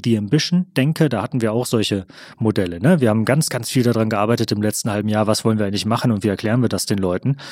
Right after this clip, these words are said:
Und haben dann, ja, gefühlt täglich mindestens ein Gespräch geführt, wo wir wieder jemandem das erzählt haben, was wir da eigentlich vorhaben, quasi unseren Pitch. Und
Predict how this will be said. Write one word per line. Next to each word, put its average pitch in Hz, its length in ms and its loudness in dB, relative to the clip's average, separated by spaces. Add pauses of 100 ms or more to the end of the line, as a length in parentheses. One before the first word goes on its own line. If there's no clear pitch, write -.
(220)
Und 98 220 -2
haben 104 200 0
dann, 101 320 0 (680)
ja, - 380 -6
gefühlt 165 400 2
täglich 180 480 0
mindestens 151 320 2
ein 147 260 2
Gespräch 143 540 0
geführt, 113 600 -2
wo 120 140 2
wir 113 160 0
wieder 156 180 4
jemandem 120 540 0
das 131 220 -2
erzählt 143 440 2
haben, 104 280 0
was 107 160 -2
wir 117 80 -2
da 104 80 -2
eigentlich 101 220 -4
vorhaben, 113 520 -2
quasi 107 320 -4
unseren 110 360 -4
Pitch. - 280 0 (380)
Und 110 440 0